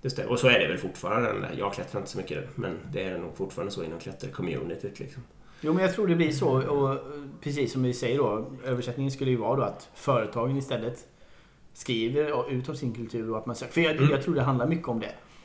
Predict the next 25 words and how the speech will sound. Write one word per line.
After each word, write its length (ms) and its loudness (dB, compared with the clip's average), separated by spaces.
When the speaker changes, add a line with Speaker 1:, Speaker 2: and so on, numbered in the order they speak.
Speaker 2:
Att 180 -4
hittar 320 -2
man 180 0
rätt 360 -2
person 540 0
som 180 -2
har 60 -2
rätt 140 -8
inställning 380 -6
och 60 -6
så 100 -4
vidare, 200 0
då, 220 -2
då 120 0
är 60 0
jag 120 0
inte 200 -2
kompetent. 460 -8
Det 80 0
har 100 2
vi 260 -2
sett 200 -8
hundra 220 -6
gånger 260 -8
att 280 -6